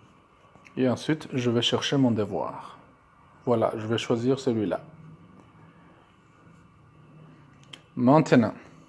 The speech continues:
si malheureusement, j'ai pas été capable d'ouvrir le document P D F et travailler, et travailler sur celui-ci, euh, je peux quand même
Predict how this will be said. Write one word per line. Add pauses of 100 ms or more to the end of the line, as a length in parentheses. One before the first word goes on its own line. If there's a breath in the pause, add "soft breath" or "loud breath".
(800 soft breath)
si
malheureusement,
j'ai
pas
été
capable
d'ouvrir
le
document
P
D
F (360)
et
travailler,
et
travailler
sur
celui-ci, (960 soft breath)
euh, (220)
je
peux
quand
même